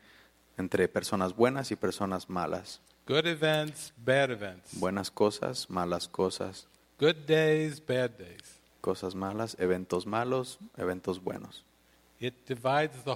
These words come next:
Speaker 2: whole world up
Speaker 1: Divide todo el mundo
Speaker 2: into duality,
Speaker 1: en
Speaker 2: into good and
Speaker 1: dualidad,
Speaker 2: bad.
Speaker 1: en dualidad.
Speaker 2: So, what Jesus does
Speaker 1: Lo que hace Jesús
Speaker 2: is he's saying,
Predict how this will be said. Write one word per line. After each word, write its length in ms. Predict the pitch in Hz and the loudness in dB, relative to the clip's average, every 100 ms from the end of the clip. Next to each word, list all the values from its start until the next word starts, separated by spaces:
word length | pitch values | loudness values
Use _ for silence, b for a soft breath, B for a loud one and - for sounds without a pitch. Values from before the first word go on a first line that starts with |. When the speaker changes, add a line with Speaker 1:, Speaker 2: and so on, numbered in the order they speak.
| - | 2
Speaker 2:
whole 260 | 156 165 147 | 2 2 0
world 400 | 143 156 143 110 | 2 4 2 0
up 100 | 107 | 0
Speaker 1:
Divide 460 | 95 107 131 135 | 2 4 6 6
todo 420 | 135 117 113 127 | 6 6 6 6
el 80 | 107 | 2
mundo 540 | 98 92 90 87 95 101 _ - _ | 2 0 0 0 -2 -6 _ -20 _
Speaker 2:
into 440 | 117 127 135 - 143 | -8 -8 -6 -4 -4
duality, 800 | 131 143 139 151 165 110 101 104 | -2 0 4 4 4 2 0 -2
Speaker 1:
en 60 | |
Speaker 2:
into 140 | 92 92 | 2 4
good 120 | 87 | 6
and 100 | 135 | 6
Speaker 1:
dualidad, 140 | 143 | 4
Speaker 2:
bad. 300 | 147 160 110 90 - _ _ _ _ _ - | 4 4 2 -2 -20 _ _ _ _ _ -10
Speaker 1:
en 120 | 98 | 0
dualidad. 440 | 92 87 90 80 - _ - - - - - B B B B B B | 2 2 -2 -6 -10 _ -18 -18 -18 -20 -20 B B B B B B
Speaker 2:
So, 560 | - 156 156 151 139 - _ | 2 6 6 4 -2 -14 _
what 160 | 135 135 | 0 0
Jesus 500 | 170 208 202 156 - | 2 0 2 -2 2
does 480 | 117 110 123 - - _ - | 2 2 0 -8 -20 _ -4
Speaker 1:
Lo 160 | 95 - | -2 2
que 120 | 98 | 2
hace 240 | 95 - | 2 -2
Jesús 600 | 127 117 - 92 90 - - _ B B B B B B | -4 -4 -4 -4 -4 -8 -12 _ B B B B B B
Speaker 2:
is 200 | 135 131 | -2 -2
he's 160 | 160 151 | 0 0
saying, 500 | - 143 135 131 127 | 2 4 2 -2 -10